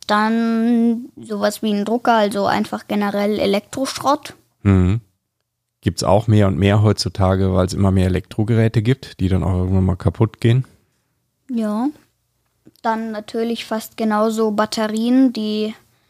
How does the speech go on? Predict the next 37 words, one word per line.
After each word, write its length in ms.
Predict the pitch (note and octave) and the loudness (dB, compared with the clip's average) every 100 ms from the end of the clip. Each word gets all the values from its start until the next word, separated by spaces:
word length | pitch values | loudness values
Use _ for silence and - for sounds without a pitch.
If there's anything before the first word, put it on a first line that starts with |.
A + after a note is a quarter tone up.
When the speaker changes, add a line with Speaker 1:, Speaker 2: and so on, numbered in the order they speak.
| - | 0
Speaker 2:
Oh 160 | A2 A2 | 4 4
ja. 180 | F#2 - _ _ | 2 -4 _ _
Speaker 1:
äh, 600 | - - G#3+ G#3 G#3 G#3 A3 | -6 -4 -6 -6 -8 -12 -16
quasi 440 | - A3 G#3+ A3 G3+ | -8 -6 -6 -6 -6
Einwegbatterien. 1120 | G#3 A3 A3 B3+ - B3 A#3+ B3+ B3+ C4 D4+ F#4 - _ _ _ _ _ | -6 -8 -12 -14 -12 -12 -12 -14 -16 -10 -10 -10 -16 _ _ _ _ _
Speaker 2:
Ja, 140 | G2 F#2+ | 2 4
Speaker 1:
Ich 60 | |
Speaker 2:
die 60 | F#2 | 4
Speaker 1:
weiß 60 | F#2 | 4
nicht, 20 | |
ob 120 | G2 | 4
man 0 | |
Speaker 2:
verwenden 260 | F#2+ G2+ G2+ - | 6 4 2 0
Speaker 1:
die 60 | |
so 120 | A3+ | -4
nennt, 340 | G#3+ G#3+ B3 A#3 | -8 -6 -6 -6
aber 140 | A3 | -6
ich 160 | G#3+ - | -6 -4
nenne 220 | G#3+ A3+ | -2 0
sie 60 | B3 | 0
jetzt 160 | B3 | 0
einfach 260 | - A#3+ A#3+ | 0 0 -2
mal 200 | A#3 A#3 | -4 -8
so, 100 | A#3 | -10
die 220 | A3+ A3 | -12 -6
man 180 | G#3+ A3 | -2 0
nur 140 | G#3+ G#3 | 2 2
einmal 320 | G#3+ A3+ A3 | 0 -4 -6
verwenden 560 | A3 G#3 A#3 B3+ C4+ | -6 -4 -4 -4 -4
kann. 240 | C4+ B3+ B3+ | -2 0 0
Die 80 | A3 | 0
kauft 340 | A3 A3 - | -2 -2 -4
man 140 | G#3+ G#3 | -4 -2
im 180 | G3+ G3+ | -2 -2
Supermarkt 600 | A#3+ - C4 C4+ C#4 C4+ | -4 0 2 2 0 -6
oder 220 | C4+ C4 | -4 0
so. 240 | C4+ D4 | 2 2